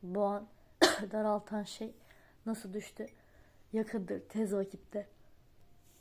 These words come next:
Hızlı bir şekilde bu yıl bitmeden o darlığı, o sıkıntıyı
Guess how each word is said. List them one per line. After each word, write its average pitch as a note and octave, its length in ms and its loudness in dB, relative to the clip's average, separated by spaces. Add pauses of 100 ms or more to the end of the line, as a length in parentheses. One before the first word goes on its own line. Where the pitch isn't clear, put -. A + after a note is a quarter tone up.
(1300)
Hızlı G#3+ 320 0
bir A3+ 60 -6
şekilde G#3 520 -2 (680)
bu A3 60 0
yıl A3+ 240 2
bitmeden G3 460 -4 (720)
o G#3+ 160 2
darlığı, G3 440 2 (420)
o A3 80 -2
sıkıntıyı G3+ 640 -6